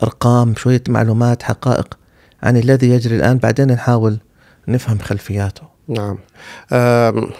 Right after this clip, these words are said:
Speaker 2: أنا مهتم جدًا بمسألة الانتهاكات التي تحدث في السودان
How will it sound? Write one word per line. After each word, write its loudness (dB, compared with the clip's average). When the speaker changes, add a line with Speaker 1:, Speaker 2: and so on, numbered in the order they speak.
Speaker 2:
أنا 6
مهتم 2
جدًا -2
بمسألة -4
الانتهاكات 0
التي -6
تحدث -10
في -14
السودان -4